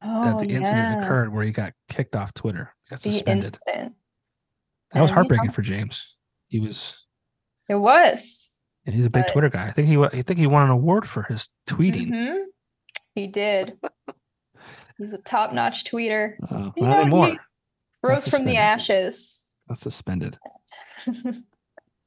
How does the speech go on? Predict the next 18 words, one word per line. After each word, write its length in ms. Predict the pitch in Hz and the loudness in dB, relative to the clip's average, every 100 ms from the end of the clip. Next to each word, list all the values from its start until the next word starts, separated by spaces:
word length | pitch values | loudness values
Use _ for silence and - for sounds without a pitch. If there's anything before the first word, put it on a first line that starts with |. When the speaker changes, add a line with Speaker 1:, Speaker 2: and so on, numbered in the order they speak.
| _ | _
Speaker 1:
Um, 480 | - 110 120 117 110 _ _ _ - - _ _ - | 0 2 2 0 -2 _ _ _ -20 -20 _ _ 4
but 80 | 131 | 8
while 160 | 147 | 10
I 20 | |
look 160 | 151 156 | 8 6
for 100 | - | 4
this, 340 | 139 107 - - | 4 2 -4 -4
uh, 480 | 117 110 113 110 - - | -2 0 2 0 0 -6
what 280 | - 131 147 | -2 2 4
are 40 | |
you 80 | 147 | 6
looking 240 | 143 143 | 4 2
forward 340 | 123 139 131 131 | 2 2 2 0
to 460 | 139 131 131 123 - _ _ _ _ | 2 2 2 0 -4 _ _ _ _
this 220 | 147 139 107 | -6 -4 -6
year? 280 | - - - _ _ _ _ _ _ _ _ _ _ _ _ _ _ _ _ _ - | -8 -10 -16 _ _ _ _ _ _ _ _ _ _ _ _ _ _ _ _ _ -10
Speaker 2:
This 200 | 320 | -6
year, 80 | - | -2